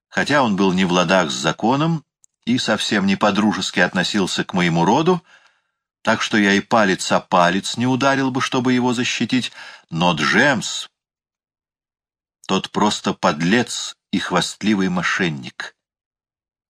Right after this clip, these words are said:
Мне это появление рыжего Нила не нравится так же, как вам.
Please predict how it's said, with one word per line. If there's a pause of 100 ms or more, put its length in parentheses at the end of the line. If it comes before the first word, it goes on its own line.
(1000)
Мне
это
появление
рыжего
Нила (460)
не
нравится
так
же,
как
вам.